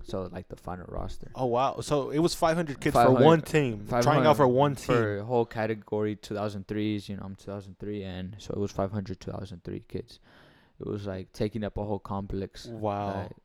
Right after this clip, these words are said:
Speaker 1: and then twenty-two,
Speaker 2: And then
Speaker 1: Twenty-two
Speaker 2: tw-,
Speaker 1: thing.
Speaker 2: and then from five hundred to twenty-two for one team.
Speaker 1: For one team, yeah.
Speaker 2: Damn.
Speaker 1: Yeah, I know. It was, everybody was there. Like, literally anyone you would know, they
Speaker 2: No,
Speaker 1: were, they were
Speaker 2: right.
Speaker 1: there. And then, but yeah, it was ever since then. And I was, what, twelve,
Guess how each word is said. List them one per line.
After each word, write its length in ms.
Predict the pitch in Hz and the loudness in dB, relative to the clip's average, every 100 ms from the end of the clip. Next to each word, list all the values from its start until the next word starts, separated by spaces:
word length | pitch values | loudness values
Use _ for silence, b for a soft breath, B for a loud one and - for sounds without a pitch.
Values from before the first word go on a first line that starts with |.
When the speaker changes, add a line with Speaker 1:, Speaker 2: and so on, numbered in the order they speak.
| _ - | _ -12
Speaker 1:
and 180 | 95 | -8
then 220 | 98 95 95 | -6 -6 -8
twenty-two, 800 | 107 101 92 - 101 98 98 95 _ _ _ - | -8 -8 -10 -8 -8 -6 -8 -12 _ _ _ -4
Speaker 2:
And 240 | 127 123 | 0 2
then 80 | 135 | 2
Speaker 1:
Twenty-two 140 | 127 | 0
Speaker 2:
tw-, 60 | 127 | 0
Speaker 1:
thing. 100 | 113 | -2
Speaker 2:
and 160 | 120 131 | -2 0
then 160 | 131 | -2
from 200 | 113 135 | 0 -2
five 220 | 113 151 160 | 2 2 2
hundred 260 | 170 147 | 0 -2
to 80 | 143 | -4
twenty-two 420 | - 147 135 - | 0 0 0 -2
for 160 | 120 113 | -4 -4
one 340 | 110 123 139 131 | -2 0 0 -2
team. 300 | - 117 98 | -4 -4 0
Speaker 1:
For 140 | 123 | 2
one 220 | 113 117 113 | 2 2 -2
team, 320 | 117 107 98 | -8 -8 -6
yeah. 220 | 95 92 - - | -8 -10 -12 -20
Speaker 2:
Damn. 300 | - 160 131 - _ _ - | -18 -16 -16 -20 _ _ -8
Speaker 1:
Yeah, 240 | 110 101 | -2 0
I 80 | 101 | 0
know. 220 | 101 101 | 0 0
It 120 | 98 104 | 2 2
was, 520 | 113 95 - - - _ _ _ _ - | 0 -4 -14 -20 -20 _ _ _ _ -8
everybody 360 | 117 131 127 113 | 4 4 6 4
was 200 | 95 95 | 2 0
there. 140 | 101 | -2
Like, 240 | 98 95 107 | -2 -6 -6
literally 340 | 110 104 101 | -4 -4 -4
anyone 360 | 101 101 98 95 | -4 -4 -6 -4
you 100 | 98 | -4
would 120 | 92 | -4
know, 100 | 95 110 | -4 -4
they 80 | 104 | -4
Speaker 2:
No, 100 | 101 | -2
Speaker 1:
were, 140 | 92 | -4
they 160 | 90 95 | -4 -4
were 100 | 92 | -4
Speaker 2:
right. 100 | 98 | -4
Speaker 1:
there. 320 | 92 92 95 _ b b b b b - | -6 -8 -12 _ b b b b b -14
And 180 | 87 87 | -12 -14
then, 460 | 90 92 92 92 92 98 - _ _ | -16 -16 -18 -20 -20 -20 -20 _ _
but 140 | - 190 | -14 -12
yeah, 180 | 92 98 | -6 -6
it 80 | |
was 160 | 107 104 | -4 -6
ever 160 | 104 101 | -6 -8
since 240 | 101 - | -12 -14
then. 200 | 98 98 | -10 -8
And 120 | 90 | -8
I 60 | 92 | -8
was, 220 | 98 92 | -8 -8
what, 260 | 95 92 - | -10 -12 -8
twelve, 300 | - 95 | -4 -4